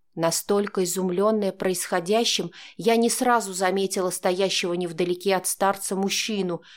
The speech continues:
в черном фраке, который тут же подошел, что-то прошептал ему на ухо. Следом я услышала слова, без преувеличения,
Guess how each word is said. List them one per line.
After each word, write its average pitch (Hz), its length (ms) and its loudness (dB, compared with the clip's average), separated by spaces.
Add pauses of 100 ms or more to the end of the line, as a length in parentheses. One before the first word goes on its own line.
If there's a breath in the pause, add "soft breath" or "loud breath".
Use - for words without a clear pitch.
в - 80 -16
черном 180 400 2
фраке, 170 600 -2 (220 loud breath)
который 180 400 2
тут 180 240 -2
же 180 100 -2
подошел, 180 560 2
что-то 190 340 -2
прошептал 196 680 0
ему 196 280 -2
на 175 260 4
ухо. 160 400 -4 (600)
Следом 226 420 2
я 214 180 4
услышала 214 580 0
слова, 190 560 0 (300 loud breath)
без 220 240 2
преувеличения, 196 1000 0